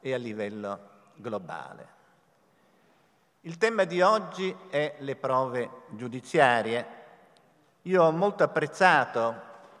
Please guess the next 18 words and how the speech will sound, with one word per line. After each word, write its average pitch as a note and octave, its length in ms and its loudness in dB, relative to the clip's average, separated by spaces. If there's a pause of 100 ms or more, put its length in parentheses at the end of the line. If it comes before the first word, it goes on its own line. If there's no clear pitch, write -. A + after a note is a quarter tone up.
(600)
la C3 240 -2
decisione C#3+ 800 -2
di B2+ 120 -8
dedicare C3 920 0 (640)
una C3 220 -6
sessione D#3 600 -2
di A#2 140 -6
questo E3+ 360 -4
festival G#2+ 1000 -4 (520)
di G#2+ 220 -14
filosofia, B2+ 1200 -2 (340)
che - 140 -2
ha A2+ 80 2
per G2 300 -8
tema B2+ 440 0
centrale G#2+ 720 -2
la G2+ 140 -6
verità, A#2 800 2